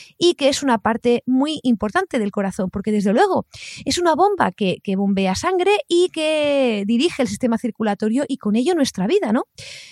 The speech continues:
De hecho, lo primero que escuchamos en un feto es el latir del corazón, lo último que se apaga es el corazón, pero va mucho más allá, ¿no? De ello,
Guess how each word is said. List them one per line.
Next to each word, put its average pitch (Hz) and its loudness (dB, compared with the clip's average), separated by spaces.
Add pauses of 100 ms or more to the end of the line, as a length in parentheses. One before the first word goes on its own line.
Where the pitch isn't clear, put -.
(200)
De 202 0
hecho, 262 4
lo 208 0
primero 233 2
que 359 0
escuchamos 294 0
en 269 2
un 254 2
feto 269 -2
es - -4
el 262 0
latir 220 0
del 247 2
corazón, 233 2
lo 208 2
último 285 0
que 247 -4
se - -6
apaga 214 -2
es 247 -2
el 262 -4
corazón, 220 -2 (500)
pero 240 4
va 311 2
mucho 415 0
más 233 -2
allá, 185 -2
¿no? 208 0
De 254 0
ello, 233 -2